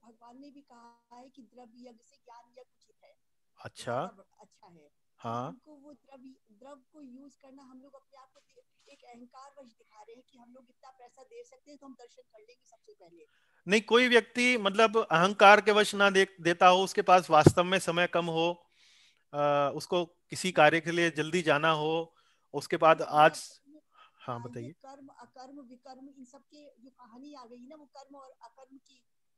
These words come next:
Speaker 1: कभी कोई चीज उचित है, कभी अनुचित है।
Speaker 2: नहीं, कोई
Speaker 1: तो
Speaker 2: व्यक्ति
Speaker 1: इससे
Speaker 2: अगर, किसी व्यक्ति के पास अगर धन है और उसने वो धार्मिक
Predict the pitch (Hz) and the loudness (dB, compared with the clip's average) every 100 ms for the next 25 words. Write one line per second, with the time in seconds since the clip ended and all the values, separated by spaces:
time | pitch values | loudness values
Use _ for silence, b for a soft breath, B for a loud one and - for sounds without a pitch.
0 | 254 247 311 - 285 285 294 262 262 - | -20 -20 -20 -20 -20 -20 -20 -20 -20 -20
1 | 285 _ 302 285 254 269 - 208 202 214 | -20 _ -20 -20 -20 -20 -20 -20 -20 -20
2 | 190 202 - _ _ _ _ _ - 202 | -20 -20 -20 _ _ _ _ _ 0 2
3 | 240 208 240 233 220 - 247 226 233 - | 4 4 4 4 0 2 4 6 4 0
4 | _ _ _ - - - - 233 220 196 | _ _ _ -20 -12 -10 -4 0 2 0
5 | 214 208 185 190 214 220 170 165 202 160 | -4 4 8 8 6 2 2 0 2 2
6 | 185 151 113 - _ _ _ _ _ _ | 4 4 0 -8 _ _ _ _ _ _
7 | - 165 190 - 208 208 196 202 208 208 | 0 0 0 -2 -2 0 2 0 0 -4
8 | 139 143 151 202 214 | 0 2 2 2 -2